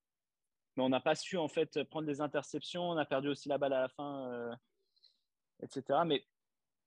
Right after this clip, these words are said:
tu regardes le roster de Miami et tu regardes le roster de Boston sur le papier, désolé, mais Adebayo, euh, Oladipo, euh, Lowry, même Tyler Hero, moi, pour moi Tyler Hero est un super shooter, un très bon joueur.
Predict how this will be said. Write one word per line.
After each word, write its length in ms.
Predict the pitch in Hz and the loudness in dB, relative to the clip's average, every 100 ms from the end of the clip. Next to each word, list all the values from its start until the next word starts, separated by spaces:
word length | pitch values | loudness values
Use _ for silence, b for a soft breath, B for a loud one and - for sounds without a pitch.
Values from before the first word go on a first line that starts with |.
| _ _ _ - - | _ _ _ -20 -4
tu 60 | - | 2
regardes 240 | 156 175 170 | 4 6 4
le 40 | |
roster 340 | 151 147 175 | 2 0 -2
de 100 | 151 | -2
Miami 380 | 147 139 135 170 | -2 -2 -4 -6
et 40 | 160 | -6
tu 80 | |
regardes 220 | 139 135 135 | -2 0 0
le 60 | |
roster 320 | 131 127 147 143 | 0 -2 -4 -4
de 100 | 131 | -2
Boston 440 | 131 127 170 175 | -4 -4 -4 -4
sur 360 | - - - 165 | -6 -12 -2 0
le 60 | 147 | 2
papier, 500 | 135 - 170 165 147 _ _ _ - | 2 0 0 -2 -4 _ _ _ -6
désolé, 360 | 127 127 147 156 | -2 2 4 6
mais 260 | 123 - - - | 4 2 -4 -2
Adebayo, 760 | 135 143 135 143 147 143 117 - _ - | 2 2 4 4 4 2 0 -6 _ -8
euh, 120 | 120 - | -8 0
Oladipo, 800 | 156 156 147 156 - 147 127 107 _ _ _ 123 | 4 6 4 -2 -4 -2 -2 -6 _ _ _ -8
euh, 140 | 117 | -4
Lowry, 600 | 135 165 165 156 165 139 - _ _ _ _ _ | 2 4 4 4 0 -2 -8 _ _ _ _ _
même 240 | - 185 | -2 -2
Tyler 360 | 156 160 165 151 | 2 4 6 6
Hero, 200 | 165 190 | 4 2
moi, 160 | 143 - | -2 -8
pour 100 | - | -8
moi 120 | 139 135 | -6 -2
Tyler 200 | 135 131 | 2 4
Hero 180 | 135 | 4
est 180 | 143 127 - - - - | 4 0 -6 -20 -20 -20
un 80 | |
super 300 | - - 135 - | -18 -2 -2 -2
shooter, 260 | 127 - | -4 0
un 340 | 139 117 107 110 | 2 2 -2 -2
très 160 | 135 | -2
bon 180 | 120 120 | 0 0
joueur. 320 | 139 170 170 | 4 4 4